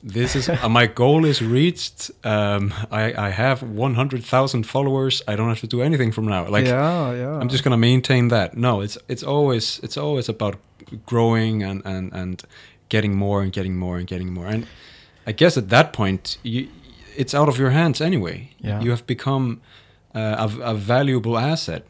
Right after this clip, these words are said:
Speaker 1: So, you
Speaker 2: Yeah,
Speaker 1: know,
Speaker 2: for sure.
Speaker 1: people will be trying to make use of it, you know?
Speaker 2: Yeah, man. Yeah.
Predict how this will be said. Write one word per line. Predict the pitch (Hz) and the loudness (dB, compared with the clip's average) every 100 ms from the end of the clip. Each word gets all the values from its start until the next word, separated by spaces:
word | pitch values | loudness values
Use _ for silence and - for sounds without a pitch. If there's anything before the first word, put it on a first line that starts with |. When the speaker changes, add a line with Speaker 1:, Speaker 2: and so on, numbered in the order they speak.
| - | -16
Speaker 1:
So, | - 101 98 98 - | -8 -6 -6 -8 -12
you | - | -6
Speaker 2:
Yeah, | 120 147 | -4 -2
Speaker 1:
know, | |
Speaker 2:
for | 147 123 | -4 -8
sure. | 120 127 131 | -8 -8 -8
Speaker 1:
people | 143 110 104 | -6 -6 -6
will | 104 | -6
be | 101 107 107 | -4 -4 -6
trying | - - 117 113 110 | -8 -10 -6 -6 -6
to | 117 117 113 120 - _ _ - _ | -8 -6 -8 -10 -18 _ _ -20 _
make | 117 113 | -4 0
use | 120 175 | 0 2
of | 160 | -2
it, | 90 - - - | -6 -12 -20 -14
you | 104 | -14
know? | 98 - - - | -14 -18 -20 -14
Speaker 2:
Yeah, | 113 110 123 | -2 0 2
man. | 117 110 110 123 | 2 2 0 -2
Yeah. | 139 147 127 123 | 2 4 2 0